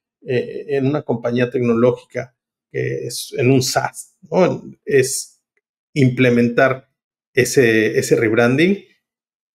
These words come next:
en, en todos los, eh, en todos los canales,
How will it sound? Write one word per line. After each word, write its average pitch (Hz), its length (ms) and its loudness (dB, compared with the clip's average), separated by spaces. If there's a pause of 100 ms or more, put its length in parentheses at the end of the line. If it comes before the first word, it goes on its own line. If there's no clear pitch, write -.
(360)
en, 101 460 -6
en 104 220 -6
todos 117 280 2
los, 104 440 -6
eh, 117 600 -6
en 110 100 -4
todos 135 160 2
los 123 160 -2
canales, 113 520 -6